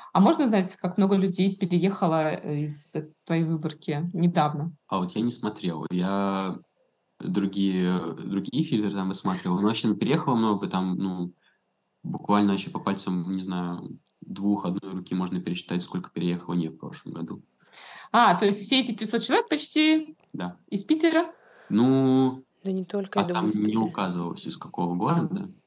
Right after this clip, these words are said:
Speaker 2: Вот.
Speaker 1: Ну
Speaker 3: Ну,
Speaker 1: ладно.
Speaker 3: конечно,
Speaker 2: Поэтому
Speaker 3: многие. Там же теперь I T-столица
Speaker 2: Да, это
Speaker 3: вместо
Speaker 2: правда.
Speaker 3: много компаний
Speaker 2: Яндекс,
Speaker 3: пе-
Speaker 2: Варгейминги.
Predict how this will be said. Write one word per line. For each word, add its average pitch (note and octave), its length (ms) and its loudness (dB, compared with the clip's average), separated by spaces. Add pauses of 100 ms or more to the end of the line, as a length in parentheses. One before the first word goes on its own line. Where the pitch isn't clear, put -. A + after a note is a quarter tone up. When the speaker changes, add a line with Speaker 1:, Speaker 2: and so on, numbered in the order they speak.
Speaker 2:
Вот. F2+ 440 -8 (680)
Speaker 1:
Ну G#3 60 -2
Speaker 3:
Ну, G3+ 40 2
Speaker 1:
ладно. F3 140 4
Speaker 3:
конечно, A#3 340 2
Speaker 2:
Поэтому A3 120 4 (100)
Speaker 3:
многие. E3+ 220 2
Там F#3+ 160 0
же F#3+ 120 -4
теперь G3 320 0
I F#3+ 220 0
T-столица F#3+ 920 -2 (540)
Speaker 2:
Да, F#3 80 -12
это E3+ 80 -6
Speaker 3:
вместо F3 260 -2
Speaker 2:
правда. F3 600 2 (1400)
Speaker 3:
много F#3 340 -2
компаний F#3+ 460 2
Speaker 2:
Яндекс, F3+ 140 -4
Speaker 3:
пе- E3+ 140 -6
Speaker 2:
Варгейминги. F3 760 -6